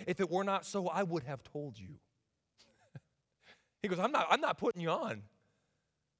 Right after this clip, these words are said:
And if I go and prepare a place for you, I will come again and receive you unto myself, that where I am, there you may be also." He goes, "It is my desire not only to bless you in this life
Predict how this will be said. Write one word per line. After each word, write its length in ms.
And 80
if 120
I 140
go 160
and 80
prepare 300
a 40
place 240
for 140
you, 160
I 120
will 200
come 280
again 240
and 100
receive 360
you 140
unto 140
myself, 480
that 140
where 300
I 120
am, 380
there 280
you 260
may 220
be 180
also." 640
He 100
goes, 180
"It 80
is 180
my 140
desire 580
not 160
only 180
to 80
bless 380
you 120
in 80
this 220
life 300